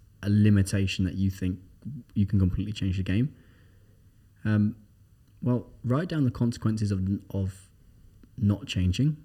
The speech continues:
i e, if I, if I continue to live like this, what will happen for me? That's one thing. Another thing is looking at, um, if I shift this, what will happen?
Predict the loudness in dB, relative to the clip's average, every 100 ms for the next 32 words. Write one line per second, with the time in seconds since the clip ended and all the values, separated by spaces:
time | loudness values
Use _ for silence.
0 | -8 -2 0 0 0 0 -2 0 0 2
1 | 2 2 6 6 6 6 4 2 -2 -2
2 | -2 -2 -4 -10 -20 _ -20 -20 _ -20
3 | _ -8 -6 -4 -4 -4 -6 -10 -6 -4
4 | -4 -8 -8 -6 -2 -4 -6 -20 -20 -20
5 | -20 -6 2 4 4 2 0 0 0 -2
6 | -4 -12 -20 _ -4 -4 -2 -2 0 -2
7 | -6 -20 -12 -4 -2 0 -2 -6 -8 -2
8 | 0 0 -2 0 -2 -4 -10 -8 -6 -4
9 | -2 -2 -6 -6 -8 -8 -12